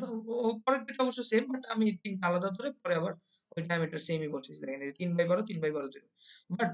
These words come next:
the fact is diameter change বলে আমি তিন ভাবে, তিন প্রকার নিচ্ছি।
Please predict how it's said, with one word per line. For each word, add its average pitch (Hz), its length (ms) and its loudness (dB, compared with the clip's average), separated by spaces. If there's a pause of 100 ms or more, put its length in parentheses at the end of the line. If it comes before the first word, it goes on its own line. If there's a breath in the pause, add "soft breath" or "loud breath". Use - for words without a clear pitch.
(500)
the 185 120 -4
fact - 300 4
is - 80 -2 (100)
diameter 208 420 0
change 233 160 2 (100)
বলে 240 180 2
আমি 247 160 0
তিন 220 160 2
ভাবে, 175 160 0 (100)
তিন 196 160 -8
প্রকার 170 300 0
নিচ্ছি। - 240 -6